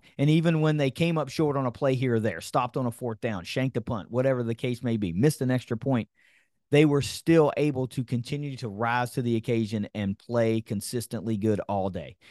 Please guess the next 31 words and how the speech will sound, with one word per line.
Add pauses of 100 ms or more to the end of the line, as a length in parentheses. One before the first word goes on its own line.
(360)
So
check
that
box
for
the
Herd.
Number
two,
I
said
we
had
to
maximize
our
opportunities.
And
what
I
meant
by
that
was (520)
scoring
touchdowns
instead
of
kicking
field
goals.